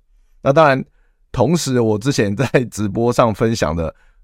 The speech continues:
我被感情诈骗四十万，我被骗投资四十万，也是在同一场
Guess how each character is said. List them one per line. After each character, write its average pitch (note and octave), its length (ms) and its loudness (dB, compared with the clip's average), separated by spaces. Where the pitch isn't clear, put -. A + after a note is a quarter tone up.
我 F2 140 -4
被 G#2+ 580 4
感 F2+ 200 -2
情 F#2 240 -4
诈 G#2 180 6
骗 G#2+ 220 0
四 B2 160 -4
十 G2 120 -6
万， G2+ 240 4
我 F2 120 -2
被 A2+ 100 0
骗 A2+ 220 0
投 F2+ 160 -4
资 G2+ 180 -6
四 A2+ 160 -6
十 F2+ 120 -6
万， F#2+ 240 2
也 F2 120 -2
是 C#3 200 -4
在 C3+ 200 4
同 A2+ 240 0
一 B2+ 80 0
场 F2 300 -4